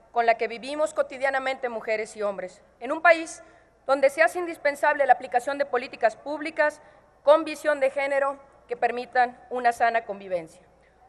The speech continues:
Observamos la distribución inequitativa del presupuesto en las siguientes secretarías. Las mayores beneficiadas, por supuesto, bienestar, educación, la defensa nacional,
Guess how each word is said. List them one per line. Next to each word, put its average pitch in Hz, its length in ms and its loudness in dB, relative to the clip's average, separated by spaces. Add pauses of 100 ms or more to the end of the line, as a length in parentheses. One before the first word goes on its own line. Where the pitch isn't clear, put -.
(120)
Observamos 349 540 6
la 370 100 8
distribución 302 760 0 (300)
inequitativa 294 760 -2
del 233 140 0
presupuesto 247 600 -6 (840)
en 254 120 0
las 254 140 4
siguientes 311 400 0
secretarías. 285 720 0 (320)
Las 254 140 2
mayores 302 340 6
beneficiadas, 302 840 4 (340)
por 269 120 4
supuesto, 330 500 6
bienestar, 262 580 0 (580)
educación, 269 720 4 (540)
la 269 140 8
defensa 339 440 8
nacional, 311 520 4